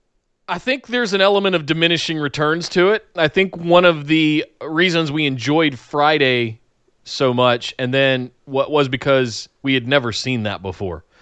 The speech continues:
Short of Mick Foley and The Rock having an empty arena match, um, we have, we haven't really seen a full show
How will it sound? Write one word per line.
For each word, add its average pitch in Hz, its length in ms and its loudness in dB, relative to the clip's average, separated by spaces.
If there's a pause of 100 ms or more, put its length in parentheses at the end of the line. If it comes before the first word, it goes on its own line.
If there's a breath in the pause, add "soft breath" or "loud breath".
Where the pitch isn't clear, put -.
(140 soft breath)
Short 175 260 4
of 147 120 2
Mick 147 260 0
Foley 151 360 2
and 120 120 -4
The 117 40 -2
Rock 131 360 2
having 117 260 -2
an 110 80 -6
empty 117 280 -6
arena 113 300 -4
match, 90 480 -10 (480)
um, 117 420 2
we 135 400 0
have, 117 600 0 (180)
we 135 160 -4
haven't 147 300 2
really 131 240 0
seen 120 540 -4
a 110 80 -8
full 131 420 -2
show 120 580 0